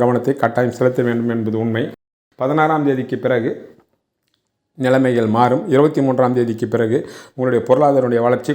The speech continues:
குடும்பத்திற்கு தேவையான ஆட-, ஆடம்பரங்கள், பொன்பொருட்கள், தேவையான சுப நிகழ்ச்சிகளால் நடக்கும். அதற்குண்டான பொருளாதார வளர்ச்சியை நோக்கி மாத பிற்பகுதியிலே உங்களுடைய பயணங்கள் செல்லும் என்பதை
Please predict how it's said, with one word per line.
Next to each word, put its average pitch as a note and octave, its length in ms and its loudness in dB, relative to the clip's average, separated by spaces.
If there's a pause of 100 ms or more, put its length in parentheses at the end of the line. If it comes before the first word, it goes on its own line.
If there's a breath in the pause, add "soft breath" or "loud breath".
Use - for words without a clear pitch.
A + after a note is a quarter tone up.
குடும்பத்திற்கு C3 440 2 (120)
தேவையான A#2 320 2
ஆட-, B2+ 180 4 (140)
ஆடம்பரங்கள், B2 560 2
பொன்பொருட்கள், B2 640 2
தேவையான B2 320 2
சுப C3+ 220 2
நிகழ்ச்சிகளால் A#2+ 500 0
நடக்கும். A2+ 380 -4
அதற்குண்டான B2 580 0
பொருளாதார B2+ 360 4 (100)
வளர்ச்சியை B2+ 340 0
நோக்கி A2 220 0 (480 loud breath)
மாத C#3+ 340 2
பிற்பகுதியிலே C3 560 0
உங்களுடைய A2+ 360 0
பயணங்கள் B2 420 -4
செல்லும் B2+ 280 -2
என்பதை A2+ 240 -4